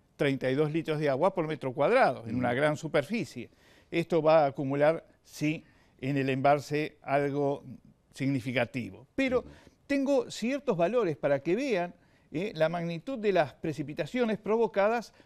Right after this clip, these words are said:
Speaker 1: por esta depresión atmosférica y el avance de un frente. En Paysandú,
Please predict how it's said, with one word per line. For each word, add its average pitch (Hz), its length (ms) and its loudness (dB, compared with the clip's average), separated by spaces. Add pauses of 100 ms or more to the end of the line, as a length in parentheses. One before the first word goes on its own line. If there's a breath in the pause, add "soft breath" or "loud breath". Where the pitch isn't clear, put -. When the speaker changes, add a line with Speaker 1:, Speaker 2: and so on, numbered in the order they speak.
Speaker 1:
por 175 160 -2
esta 196 200 0
depresión 170 480 0
atmosférica 196 800 0
y 208 160 -4
el 208 100 0
avance 170 380 0
de 156 120 0
un 151 100 -4
frente. 131 460 -2 (600 soft breath)
En 175 160 -2
Paysandú, 202 640 -2